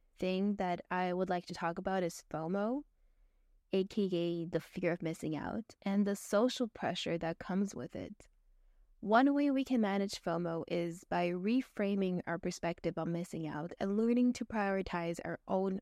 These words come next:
personal needs. So after a busy week, what you might really need is a quiet night alone. Even though, you know, going out with your friends may sound really tempting, you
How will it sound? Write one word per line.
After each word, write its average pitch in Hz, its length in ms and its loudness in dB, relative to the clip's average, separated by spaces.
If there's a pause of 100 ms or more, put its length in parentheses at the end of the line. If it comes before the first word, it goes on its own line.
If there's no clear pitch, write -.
(120)
personal 160 560 -6
needs. - 480 -8 (1120)
So 190 380 2
after 226 340 4
a 269 40 4
busy 208 380 0
week, 175 280 0 (880)
what - 280 0
you 214 200 2
might 220 340 4
really 202 420 2
need 175 380 0 (120)
is 208 240 2
a 202 100 -4
quiet - 560 -6
night - 220 -8
alone. - 440 -8 (440)
Even 262 340 4
though, 277 340 2 (540)
you 226 80 2
know, 214 220 2
going 233 400 4
out 247 120 2
with 254 160 2
your 269 80 2
friends 220 580 -2
may 214 180 0
sound 226 340 -2
really 214 320 0
tempting, 262 680 2 (960)
you 233 760 0